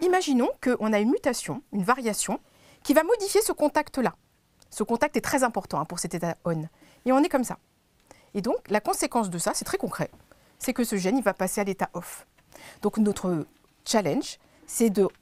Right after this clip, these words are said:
cartogra-, de, d'analyser l'ensemble de ces interactions de la molécule d'A D N dans le noyau, à l'échelle du génome entier, donc c'est un vrai défi technologique, et afin d'identifier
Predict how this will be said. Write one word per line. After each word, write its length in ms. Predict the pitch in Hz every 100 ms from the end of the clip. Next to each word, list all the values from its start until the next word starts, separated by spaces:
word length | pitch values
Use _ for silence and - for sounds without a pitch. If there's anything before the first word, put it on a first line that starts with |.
| _
cartogra-, 540 | 370 - 330 240 226
de, 200 | 165 175
d'analyser 760 | 160 185 311 339 320 240 185 247 - - 202
l'ensemble 460 | 320 392 403 349
de 80 | 247
ces 260 | 233 214 233
interactions 580 | 254 254 233 233 -
de 120 | 226 185
la 100 | 165
molécule 380 | 175 175 190
d'A 100 | 170
D 120 | 165 170
N 100 | 165
dans 100 | 156
le 60 |
noyau, 340 | 214 165 175 - _ _ _ _ - - - -
à 100 | 165
l'échelle 320 | 214 254 294
du 100 | 185
génome 300 | 170 160 151 - 214
entier, 340 | 202 - 214 -
donc 160 | 156
c'est 140 | - 170
un 80 | 151
vrai 320 | 165 233 226
défi 400 | 147 170 175 -
technologique, 680 | - 165 175 160 156 233 - 160 - - - -
et 120 | 190 -
afin 220 | 202 240
d'identifier 680 | 214 220 262 - 190 202 294